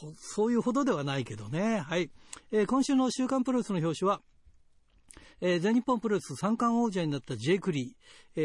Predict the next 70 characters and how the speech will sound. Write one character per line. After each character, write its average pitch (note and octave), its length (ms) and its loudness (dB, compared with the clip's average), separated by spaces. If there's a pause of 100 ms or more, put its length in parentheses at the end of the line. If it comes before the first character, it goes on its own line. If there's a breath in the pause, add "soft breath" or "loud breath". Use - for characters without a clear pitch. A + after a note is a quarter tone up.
ー、 - 40 -6
正 A#3+ 180 0
直、 F#3+ 340 -2
ジ D3 140 -2
ェ G3 60 4
イ G#3 40 0
ク・ A#3 100 -4
リ A3 140 2
ー F#3+ 40 -2
が D#3+ 120 0
チ E3 100 -4
ャ F3+ 40 0
ン F3+ 60 -4
ピ - 100 0
オ A3 40 0
ン G#3+ 60 0
カ A3 100 2
ー G#3+ 40 -2
ニ G3+ 100 -2
バ E3 120 0
ル C#3+ 80 -2
優 D3 140 0
勝 F#3+ 220 -2
し - 60 -8
た F#3 100 -2
時、 D3+ 300 -6 (240 loud breath)
週 G#3 200 -2
刊 G#3+ 180 0
プ G#3+ 80 0
ロ G3 80 2
レ E3 60 2
ス E3 120 -4
表 D3+ 260 -2
紙 G3+ 100 0
に F#3 60 2
な F#3 80 0
ら F#3+ 80 0
な G3 80 -2
か F#3 60 0
っ E3 60 -2
た E3+ 120 -4
の C#3+ 80 2
は、 C3+ 120 0
ま D3 360 0
あ、 - 280 -12
大 D3+ 100 -4
人 F#3 220 0
事 F#3 140 -2
情 F#3 160 0
が D#3 100 0
あ D3+ 60 -2
る D3+ 60 -4
か C#3+ 100 -4
ら B2+ 80 -4
仕 - 120 -10
方 F3+ 240 -4
な G3 140 0
い A3 80 -2
と - 140 -6
は D#3+ 80 0
い C#3+ 140 0
え、 D#3+ 140 -2
な B2+ 160 -6
ん A#2 60 -10
か B2+ 120 -10
気 - 160 -6
の E3 120 -2
毒 G3+ 220 -4
だ F#3+ 100 -2
っ G3+ 60 -12